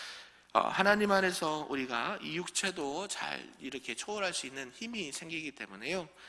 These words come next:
능히 이 사탄의 공격을 이길 수 있는 하나님의 은혜 가운데 우리가 있기를 소망합니다. 그러면서 이 육체의 문제뿐만 아니라 아까도 말씀드렸듯이 이제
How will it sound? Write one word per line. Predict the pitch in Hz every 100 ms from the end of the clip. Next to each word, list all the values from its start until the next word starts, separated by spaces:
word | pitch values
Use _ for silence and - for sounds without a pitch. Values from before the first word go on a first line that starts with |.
| - _
능히 | 135 143 127 180 233
이 | 117
사탄의 | 113 - - 151 143 143
공격을 | 120 117 113 113 117 -
이길 | 117 123
수 | - 107
있는 | 104 147 160 107 - - -
하나님의 | 135 135 127 123 123
은혜 | 131 131
가운데 | 127 123 113 107
우리가 | 101 107
있기를 | 104 101 101
소망합니다. | - 131 120 110 107 185 254 - - - - - - - - - -
그러면서 | 156 190 202 185
이 | 160 151
육체의 | 160 - 185 165
문제뿐만 | 147 139 139 - 147 147
아니라 | 131 113 -
아까도 | - 123
말씀드렸듯이 | 120 113 - 123 123 117 -
이제 | 101 117 190 220